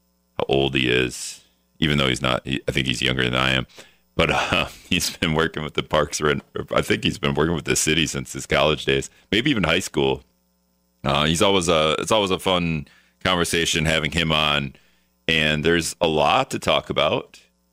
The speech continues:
when it comes to Parks and Rec. I'll just give you the rundown quick. Uh, the, the pools, which closed. That was funny, though. We, we have these pools. We spend so much money on them, and then they close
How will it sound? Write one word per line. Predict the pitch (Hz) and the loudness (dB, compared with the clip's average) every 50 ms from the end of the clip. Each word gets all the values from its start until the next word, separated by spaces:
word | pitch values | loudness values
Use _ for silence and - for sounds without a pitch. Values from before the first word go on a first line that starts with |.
| _ _ _ _ _ _ _ | _ _ _ _ _ _ _
when | - 78 80 | -4 -2 -2
it | 78 | 0
comes | - - 80 80 73 | 0 -2 -2 -2 -4
to | - 71 | -6 -4
Parks | - 80 76 73 - | 0 0 0 0 -2
and | - 69 67 | -4 0 2
Rec. | 76 80 78 73 73 - - - _ _ _ _ _ _ _ _ _ _ _ _ _ _ _ _ _ _ | 2 2 4 2 0 -2 -6 -14 _ _ _ _ _ _ _ _ _ _ _ _ _ _ _ _ _ _
I'll | 69 69 71 71 71 | 0 2 2 2 2
just | 71 78 78 - | 0 -2 -2 -2
give | - 87 | -2 0
you | 80 82 | 2 2
the | 76 71 | 2 2
rundown | 64 65 69 76 78 73 69 65 65 65 | 2 2 0 0 0 2 2 2 0 -2
quick. | 62 - - 69 67 - - - - | -2 -2 -2 -2 -2 -4 -8 -6 -6
Uh, | - - _ _ | -6 -6 _ _
the, | - 65 - - - | -8 -8 -8 -6 -6
the | - | -4
pools, | - - - 82 80 78 90 117 - - - 104 - | -2 0 0 2 2 2 2 0 -2 -4 -6 -10 -8
which | _ - 80 - - - - | _ -2 0 2 0 0 0
closed. | - - 85 82 78 85 87 - - - _ _ _ _ _ _ _ _ _ _ _ _ _ _ _ _ _ _ _ _ _ | 0 2 2 2 2 0 -2 -6 -12 -18 _ _ _ _ _ _ _ _ _ _ _ _ _ _ _ _ _ _ _ _ _
That | - 95 | 0 2
was | 95 90 | 2 2
funny, | - - - 90 85 78 | 0 0 0 2 2 2
though. | 76 73 73 73 73 71 | 2 2 2 2 2 2
We, | 73 76 76 76 - _ | 0 0 -2 -2 -6 _
we | - 78 | -6 -2
have | 73 80 76 76 | 0 0 2 2
these | 71 69 - | 0 -2 -2
pools. | - - 87 78 73 73 71 | -2 0 2 2 2 2 0
We | 71 71 | -2 -4
spend | - - - 73 73 - | -4 -2 -2 -2 -2 -2
so | - 69 | -4 -4
much | 69 64 - - | -4 -4 -4 -2
money | 69 71 73 71 69 | 0 0 0 2 0
on | 67 65 67 | 0 0 0
them, | 65 65 65 64 65 | 0 0 0 -2 -2
and | 64 62 65 | -4 -4 -4
then | 65 67 69 | -2 -2 0
they | 69 67 64 | 0 0 -2
close | - - - - 82 80 76 71 69 69 65 - - - - | -4 -6 -2 2 2 4 4 2 2 0 0 -2 -4 -6 -10